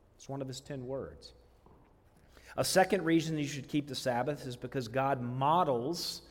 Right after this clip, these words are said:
God models Sabbath keeping for us. God not only commands it, he models it. Even if you only have a passing familiarity with the Genesis story, surely you have puzzled over this line.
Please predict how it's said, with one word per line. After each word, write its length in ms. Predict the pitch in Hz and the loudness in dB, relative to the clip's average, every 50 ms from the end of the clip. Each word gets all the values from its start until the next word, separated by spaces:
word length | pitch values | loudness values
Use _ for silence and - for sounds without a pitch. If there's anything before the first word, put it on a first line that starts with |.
| - - - - - - - - - - - - - | -20 -20 -20 -20 -20 -20 -20 -20 -20 -20 -20 -20 -6
God 280 | - 120 120 135 127 123 | -2 2 2 2 2 0
models 580 | 123 127 139 147 165 190 165 - 131 151 139 - | 0 4 6 6 6 8 6 6 4 4 2 2
Sabbath 380 | - 143 139 135 139 127 - | 4 4 4 4 2 0 -2
keeping 320 | - 135 123 139 139 135 127 | -2 -2 -2 0 -2 -2 -2
for 280 | - 214 302 - 131 | -2 0 2 2 2
us. 200 | 98 95 - - | 2 0 -2 -2
God 260 | - - 123 131 135 | 0 2 2 2 2
not 180 | 139 135 135 135 | 2 0 0 0
only 140 | 139 135 127 | 0 0 -2
commands 500 | 131 120 127 123 143 160 180 185 147 127 | -4 -4 -4 -2 0 0 0 0 0 -2
it, 100 | 127 120 | -2 -2
he 100 | 120 135 | -2 -2
models 520 | 139 147 156 170 202 220 208 165 135 107 | 2 6 8 8 8 8 8 6 4 2
it. 140 | 107 101 120 | -2 -2 0
Even 220 | 156 185 202 202 | 0 2 2 2
if 120 | 170 - - | 0 -2 0
you 120 | 165 165 | -2 0
only 160 | 160 160 151 | 0 2 2
have 100 | 151 143 | 2 2
a 60 | 135 127 | 2 0
passing 500 | - - 175 185 196 - - 175 156 135 | 0 2 2 4 4 2 0 -2 -4 -4
familiarity 680 | - - 143 143 139 139 135 139 139 143 143 139 135 135 | -4 -4 -2 0 2 2 2 2 2 0 0 0 -2 -2
with 160 | 123 123 - | -4 -4 -6
the 60 | 127 | -8
Genesis 520 | 117 123 139 143 156 156 - - 120 110 | -6 -4 -4 -4 -4 -6 -8 -8 -10 -10
story, 420 | - - 120 117 117 120 127 139 - - - - - - | -10 -8 -6 -4 -2 -2 -2 -4 -4 -6 -12 -18 -18 -8
surely 680 | - - - - - - 247 285 294 269 233 196 185 175 | -4 -2 0 2 4 10 12 12 12 12 12 12 10 8
you 140 | 180 185 185 | 8 8 8
have 240 | 175 170 170 - - | 8 8 6 6 8
puzzled 460 | 175 220 233 202 175 190 165 151 160 | 10 10 10 10 10 6 6 8 8
over 240 | 160 160 160 170 151 | 8 8 6 4 4
this 240 | 165 175 170 - | 4 2 2 2
line. 480 | 170 175 202 226 214 165 127 107 95 95 | 2 4 4 6 6 6 4 4 0 -4